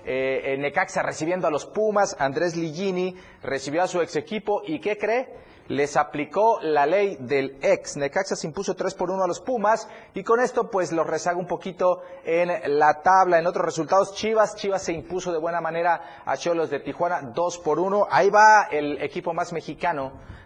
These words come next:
de la Liga M X con otro triunfo, dos por uno ante los Cholos, le repetían el Estadio Akron. Y Rayados,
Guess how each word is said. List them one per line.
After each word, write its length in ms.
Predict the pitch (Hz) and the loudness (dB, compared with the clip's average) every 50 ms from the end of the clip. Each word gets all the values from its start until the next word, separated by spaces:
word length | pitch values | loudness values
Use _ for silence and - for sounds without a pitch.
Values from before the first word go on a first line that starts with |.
| - | -14
de 220 | - 107 120 123 127 | -10 -6 -4 -2 -2
la 520 | 127 127 123 123 123 123 123 123 123 123 | 0 0 0 0 0 0 0 0 0 0
Liga 340 | 127 131 151 147 151 147 156 | -2 -2 -2 0 0 2 2
M 180 | 160 160 170 185 | 0 0 0 0
X 640 | 196 196 - 214 214 185 - - - - - - - - | 0 -2 -4 -8 -6 -6 -6 -6 -6 -6 -8 -8 -8 -4
con 160 | 143 139 151 | -4 -2 -2
otro 260 | 165 170 - 151 139 | -2 0 0 -2 -2
triunfo, 440 | - 160 185 190 170 - 190 190 185 | -2 -4 -4 -4 -4 -2 -2 -2 0
dos 180 | 165 170 165 | 0 -2 -4
por 180 | - 170 160 160 | -4 -6 -6 -4
uno 100 | 165 170 | -4 -6
ante 160 | 156 143 139 | -4 -4 -4
los 120 | 131 131 - | -6 -6 -2
Cholos, 240 | - 175 175 170 160 | -2 0 0 0 0
le 120 | 151 139 | 0 0
repetían 380 | 131 131 127 - - 160 165 160 | -2 -2 -4 -6 -6 -6 -4 -4
el 80 | 147 | -4
Estadio 300 | 139 - 165 165 180 190 | -4 0 0 2 4 4
Akron. 280 | 202 202 - 214 220 208 214 | 4 4 4 0 0 0 -2
Y 320 | - 214 240 262 285 285 - - - - - - | -4 -2 0 2 0 0 -2 -8 -18 -18 -14 -12
Rayados, 800 | - - 123 131 131 143 180 196 202 208 214 202 - - - | -6 -4 -2 -2 0 2 4 4 4 4 2 0 -2 -6 -12